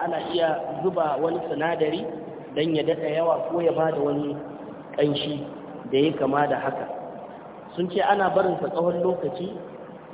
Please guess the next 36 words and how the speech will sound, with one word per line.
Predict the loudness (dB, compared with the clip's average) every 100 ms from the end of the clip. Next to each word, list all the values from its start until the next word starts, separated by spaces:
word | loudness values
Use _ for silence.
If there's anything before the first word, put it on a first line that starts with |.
| -6
da | 0
ya | 2 4
ɗau | 4
lokaci, | 2 0 -2 -4 -6
duk | -6 -6
sanda | -6 -4
ya |
ɗau | -2 0
lokaci | 0 -2 -6 -8
kuma | -6 -4
yana | -4 -2
daɗa | -2 0
yin, | 0 0 -4 -10 -12 -14 -12 -6
a, | -2 -2 -2
ƙanshi. | 0 0 -2 -6 -8 -12 -14 -16 -16 -10
Wato | -6 -2 -2 -2 -2
kamar | 0
yadda | 2 2
muka | 0 0 0
sani | -2 0 0
turare | 0 2 0
ne | -2
amma | -2 -2 0
yi | 0
na | 0 0 2
gida, | 2 2 2 -6 -8 -10 -12 -14 -6
ba | -2 0 0
tun | 0 0
da | 0
a | -2
wancan | -2 -2
lokacin | 0 -2 -4 -4 0
babu | 2 2 2 -4 -6 -8 -10 -10 -10 -10 -10 -10 -12 -10
ci | -8 -4
gaba | 0 2
na | 2